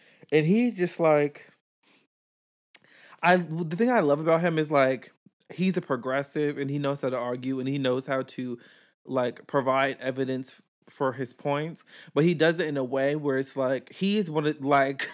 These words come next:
<laughs> it's such an asshole <laughs> and he's funny at the same time. So it's like, he, one of the things I love that he does is he'll have people just call in. He doesn't screen the calls.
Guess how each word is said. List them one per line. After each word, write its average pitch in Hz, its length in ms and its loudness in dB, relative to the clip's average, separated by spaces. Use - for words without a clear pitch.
<laughs> - 260 -16
it's - 100 -6
such 190 160 0
an 147 100 -8
asshole 156 600 2
<laughs> - 580 -6
and 175 320 6
he's 180 280 2
funny 170 400 2
at 156 100 0
the 156 80 -6
same 143 320 -2
time. 151 540 -6
So 156 220 6
it's 160 160 2
like, 147 480 2
he, 190 420 2
one 156 180 -4
of 185 80 0
the 185 60 -4
things 147 140 -2
I 151 80 2
love 147 220 2
that 143 100 -6
he 135 80 -8
does 131 240 -4
is 127 140 -10
he'll 156 200 0
have 143 380 0
people 151 180 -2
just 127 160 -6
call 139 280 2
in. 120 300 -8
He 127 100 -4
doesn't 139 280 0
screen 160 320 -2
the 165 60 -4
calls. 113 680 -6